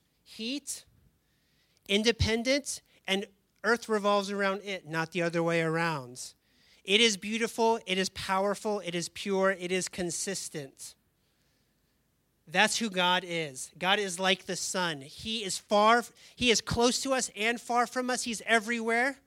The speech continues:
He's omnipresent, but still his light and his heat, which we need to survive, reaches us. That's who God is.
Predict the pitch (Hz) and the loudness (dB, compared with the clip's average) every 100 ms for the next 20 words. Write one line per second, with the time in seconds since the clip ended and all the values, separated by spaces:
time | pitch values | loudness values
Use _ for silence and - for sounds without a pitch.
0 | _ _ - 208 196 202 214 208 226 208 | _ _ -10 -6 0 0 0 -4 -4 -2
1 | 240 233 - - 214 196 - - 269 240 | -2 -4 -12 -10 -6 -4 -4 0 0 0
2 | 233 226 175 185 202 285 269 - - - | 0 -2 -2 0 4 2 0 -10 -16 -4
3 | 180 170 180 - - 254 285 - 185 180 | -2 0 -2 -2 -6 -6 -6 -6 -6 -4
4 | 190 190 185 202 233 240 220 - 190 190 | -4 -4 -2 -2 -2 -4 -6 -6 -2 2
5 | 185 196 185 - - _ _ _ _ _ | 4 2 -2 -20 -20 _ _ _ _ _
6 | 160 185 - 151 147 120 - - - - | -6 -4 -4 -6 -8 -8 -8 -8 -10 -16
7 | _ _ _ _ - 180 190 214 175 180 | _ _ _ _ 4 4 4 0 0 2
8 | 175 175 160 127 - | 4 2 0 -4 -10